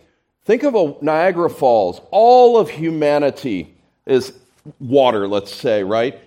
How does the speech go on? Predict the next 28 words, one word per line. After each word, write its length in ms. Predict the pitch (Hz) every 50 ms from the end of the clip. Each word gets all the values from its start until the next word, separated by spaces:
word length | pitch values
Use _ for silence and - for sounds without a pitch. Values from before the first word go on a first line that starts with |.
| _ _ -
And 160 | 147 143 - -
all 280 | - 160 180 214 233 240
of 100 | 220 156
humanity 500 | 175 190 185 180 190 190 190 180 156 143
is 120 | 135 -
fallen 460 | - - - 160 160 190 196 190 165
in 200 | 147 139 135 - -
Adam 380 | 147 143 151 147 147 139 120 110
and 200 | 107 104 98 95
destined 520 | 147 170 202 196 - - 185 175 160 -
to 120 | - 143 123
die 420 | 104 92 151 147 143 160 165 175
and 260 | 160 117 107 104 -
perish 500 | - - 180 185 185 185 185 185 - - 139
and, 160 | 123 113 - - - _ _ _ _
and 320 | 135 123 123 113 92 92 95
be 200 | 151 170 196 196
in 120 | 170 135
everlasting 760 | - 156 156 175 156 151 151 147 151 151 - - 156 131 110
punishment 560 | - - 170 175 175 - - 147 139 131 123
in 80 | 120 117
hell. 480 | 110 110 165 165 165 147 123 - - - - - 185 - -
All 420 | - 185 226 247 262 262 262 254 233
of 160 | 202 - -
fallen 340 | 208 214 214 220 214 208 175
humanity's 600 | 170 190 185 196 196 202 202 196 196 190 180 -
falling 560 | - _ - 190 208 220 233 226 226 214 202
over, 420 | 202 208 208 185 196 175 151 -